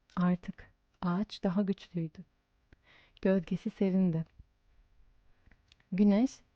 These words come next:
yeryüzünü sarıp sarmaladı. Ağaç artık güçlüydü. Gölgesi serindi. Dalları meyve vermeye başlamıştı. Altında serinleyen böcekler,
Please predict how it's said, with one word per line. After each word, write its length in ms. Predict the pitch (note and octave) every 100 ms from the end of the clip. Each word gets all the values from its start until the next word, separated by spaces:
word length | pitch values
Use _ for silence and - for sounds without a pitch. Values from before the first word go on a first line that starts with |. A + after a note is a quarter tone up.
| _ _ _ -
yeryüzünü 560 | B3 C4 B3 F#3 F#3+ A3
sarıp 280 | F#3+ G3+
sarmaladı. 600 | - F#3 E3+ E3 D#3+ D#3 E3 _ _ _ _ _ _ -
Ağaç 320 | A3+ C4 A3
artık 360 | F#3+ - -
güçlüydü. 500 | - - - F3+ D#3+ F3 - _ _ _ _ _ _ -
Gölgesi 460 | G3 G3+ G3+ - -
serindi. 500 | G3+ F#3 F3+ E3 E3 - _ _ _ _ F#3
Dalları 380 | E3+ D#3+ E3
meyve 340 | G#3 G3+ G3+ G3+
vermeye 400 | G3 F#3+ F3+ F3
başlamıştı. 760 | F3 - F#3+ F3+ - - F#3 - _ _ _ _ _ _ _ -
Altında 480 | G#3 A#3 C4 B3+ C4
serinleyen 600 | C4 A#3+ A3+ A3 A3+ A#3+
böcekler, 760 | G3+ E3+ D#3+ - E3 G#3+ -